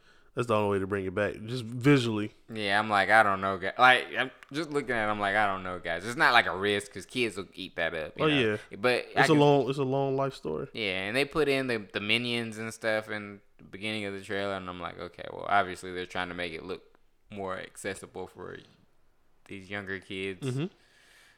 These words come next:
Speaker 2: But
Speaker 1: Um, anything that, like I said, besides the, uh,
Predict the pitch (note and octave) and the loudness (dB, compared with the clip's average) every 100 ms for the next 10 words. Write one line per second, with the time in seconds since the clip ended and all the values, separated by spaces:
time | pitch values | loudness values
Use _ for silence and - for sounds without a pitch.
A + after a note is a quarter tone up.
0 | _ - B2 C#3+ - _ - D#3+ E3+ E3 | _ -10 -6 -6 -8 _ 2 8 10 10
1 | D#3 D3+ - _ _ _ - - - - | 8 0 -10 _ _ _ -16 -16 -18 -20
2 | - - _ _ _ _ _ _ _ _ | -18 -20 _ _ _ _ _ _ _ _
3 | _ _ - B2 B2+ C3 C3 B2+ A2+ - | _ _ -6 -2 0 2 2 0 -2 -4
4 | _ A#2 A#2+ - A#2 A2 A#2+ A#2 A2 A2+ | _ -6 -6 -4 -4 -2 0 2 0 -4
5 | A2+ A2 A2 G#2 G2 | -6 -2 -2 -2 -4